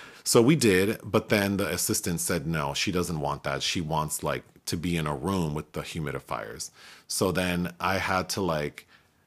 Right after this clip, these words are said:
the dining room, there was a formal dining room. We had to, like, take the formal dining room set out, put a bed in there,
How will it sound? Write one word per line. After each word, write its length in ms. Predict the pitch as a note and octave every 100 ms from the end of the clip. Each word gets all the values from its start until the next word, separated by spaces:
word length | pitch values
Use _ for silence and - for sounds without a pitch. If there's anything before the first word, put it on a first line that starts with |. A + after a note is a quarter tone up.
| _ _
the 220 | A#2+ G#2 G#2
dining 500 | F#2+ G#2 A2+ B2 A2+
room, 220 | A#2+ A#2+
there 100 | A2+
was 120 | G#2+
a 40 |
formal 320 | G#2 B2 A#2+ A#2+
dining 380 | A2 G#2 G#2+
room. 320 | G#2 G#2+ G#2+ G#2+
We 140 | F#2
had 260 | F2 G2 F2+
to, 100 | G#2+
like, 240 | F2 D#2
take 280 | - G#2+ -
the 100 | G2
formal 340 | - G#2+ G#2+
dining 480 | F#2+ F#2 F#2+ G2 F#2+ - -
room 300 | F#2+ G2+ G2
set 260 | - G2+
out, 440 | F#2 F2+ F2+ F2+ -
put 160 | A#2
a 40 | G#2+
bed 240 | F2 F2+
in 140 | F#2 F2+
there, 340 | F#2 F#2 F#2